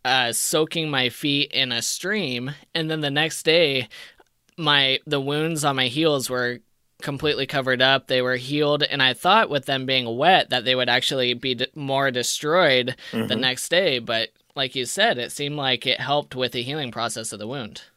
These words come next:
Speaker 2: Absolutely. And, and in, with, with regards to how you did it, there's probably two components to it. One is keeping it moist. Um, our old idea of keeping wounds dry just is,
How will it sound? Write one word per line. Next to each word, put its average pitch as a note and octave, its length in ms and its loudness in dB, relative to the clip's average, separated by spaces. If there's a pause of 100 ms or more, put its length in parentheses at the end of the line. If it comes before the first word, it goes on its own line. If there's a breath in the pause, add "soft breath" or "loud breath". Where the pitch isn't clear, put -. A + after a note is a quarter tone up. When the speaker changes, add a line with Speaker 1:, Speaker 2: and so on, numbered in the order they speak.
(420 loud breath)
Speaker 2:
Absolutely. C#3 600 4
And, A2+ 180 2
and A#2+ 220 2
in, A2+ 480 0
with, B2+ 220 2 (540)
with A2+ 240 -2
regards B2+ 360 2
to A#2+ 80 0
how A#2+ 200 0
you A#2 220 -4
did G2 220 -4
it, F2+ 120 -2
there's G#2 160 -2
probably C3 460 0
two F#3+ 240 -4
components F2+ 540 -2
to F2 160 0
it. F2 120 0
One C3 300 2
is A2 240 0
keeping A#2+ 380 -4
it A2 120 -4
moist. G2+ 520 -2 (360 loud breath)
Um, G2 400 0
our G#2 260 2
old A#2+ 280 0
idea A2 380 2
of - 240 -6
keeping G2+ 340 -6
wounds G#2 380 2
dry G2+ 460 2
just - 340 -4
is, F#2+ 280 -2